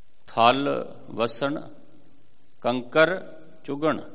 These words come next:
ਰੱਬ ਨਾ ਛੋਡਣ ਪਾਸ।" ਉਹ ਭਾਵੇਂ ਰੁੱਖਾਂ ਤੇ ਰਹਿਣ ਜਾਂ ਧਰਤੀ ਤੇ ਰਹਿਣ,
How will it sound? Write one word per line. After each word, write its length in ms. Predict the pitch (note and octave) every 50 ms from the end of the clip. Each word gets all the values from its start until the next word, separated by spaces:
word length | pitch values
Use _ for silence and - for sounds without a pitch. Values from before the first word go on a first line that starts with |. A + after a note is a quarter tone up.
| - - - - - - - - - - -
ਰੱਬ 380 | G#2+ A2 B2 C3 C#3+ D#3 D#3+ F3
ਨਾ 220 | F3+ F3 F3 E3
ਛੋਡਣ 640 | D3+ - - C3+ D3 D#3 D3+ F3 F3+ F#3+ G3 A3+ A#3 - - - - - - - - - - - - - - - - - - - -
ਪਾਸ।" 640 | B2+ B2+ C3 C#3+ D3 D#3 E3+ F3+ G3 G3+ G3 G3+ G3+ E3+ A#2 F2+ - - - - - - - - - - - - - - - - - - - - - - - - -
ਉਹ 80 | C3+ C3+
ਭਾਵੇਂ 380 | - D3+ C3+ A#2 A#2 C3 C3+
ਰੁੱਖਾਂ 340 | C3 B2+ - - D#3 D3+ D#3
ਤੇ 160 | D3+ D#3+ D#3
ਰਹਿਣ 280 | D#3 D#3+ E3 F3 F#3 F3+
ਜਾਂ 180 | E3 E3+ D#3+
ਧਰਤੀ 380 | D3 - A#2+ F#2+ - - B2+ C3+
ਤੇ 180 | - C3+ B2 -
ਰਹਿਣ, 220 | - - -